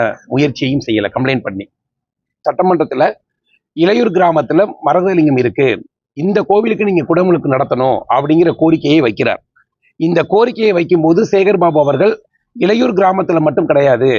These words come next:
இது மாதிரி ஏழு இடங்கள்ல இருக்குங்கிற பதிலையும் சேகர் பாபு சொல்றாரு. அப்ப ஏழு இடங்கள்ல மரகதலிங்கம் இருக்கக்கூடிய ஊராக இருக்கக்கூடிய இந்த கோவில்ல இத்தனை ஆண்டு காலமாக குடமுழுக்கு இந்த தமிழக அரசு நடத்தல.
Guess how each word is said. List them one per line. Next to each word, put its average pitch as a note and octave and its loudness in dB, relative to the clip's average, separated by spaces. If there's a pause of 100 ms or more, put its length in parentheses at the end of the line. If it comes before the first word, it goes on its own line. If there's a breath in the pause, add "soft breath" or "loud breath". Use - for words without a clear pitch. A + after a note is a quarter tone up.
(180)
இது D#3 0
மாதிரி G3+ 0
ஏழு G#3+ 2
இடங்கள்ல G3 0
இருக்குங்கிற F3 2
பதிலையும் F3+ 2
சேகர் G3 2
பாபு D#3+ 2
சொல்றாரு. C3 -2 (600)
அப்ப A#3+ 0
ஏழு A3+ 2
இடங்கள்ல A3+ 0 (100)
மரகதலிங்கம் G3+ 2
இருக்கக்கூடிய E3+ 2
ஊராக F3 2
இருக்கக்கூடிய D3+ 0
இந்த B2+ -2
கோவில்ல E3+ 0 (640)
இத்தனை A#3 -2
ஆண்டு G#3 0
காலமாக F#3 2
குடமுழுக்கு G3 0
இந்த F#3 0
தமிழக E3+ 4
அரசு D3+ -2
நடத்தல. B2+ 0